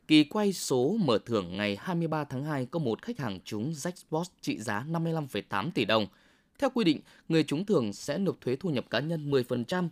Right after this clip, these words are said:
trị giá giải thưởng ngay khi nhận giải. Người trúng thưởng sẽ nhận về hơn bốn mươi chín tỷ đồng.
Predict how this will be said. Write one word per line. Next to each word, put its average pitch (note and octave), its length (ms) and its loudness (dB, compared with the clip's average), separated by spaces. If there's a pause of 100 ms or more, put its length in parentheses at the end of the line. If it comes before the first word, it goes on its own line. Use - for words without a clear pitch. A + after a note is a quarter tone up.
trị A2+ 160 -2
giá G#2+ 200 -2
giải C#3 180 -2
thưởng F#2+ 360 0
ngay D3 200 0
khi C3+ 200 -2
nhận G#2+ 180 -2
giải. G#2+ 220 2 (480)
Người F3 140 6
trúng E3+ 180 0
thưởng C#3 260 4
sẽ C3 300 0
nhận C3 280 0
về A2+ 140 2
hơn D3 300 -2
bốn D3 220 2
mươi A3+ 120 0
chín C3 180 -4
tỷ B2+ 120 0
đồng. G2+ 220 0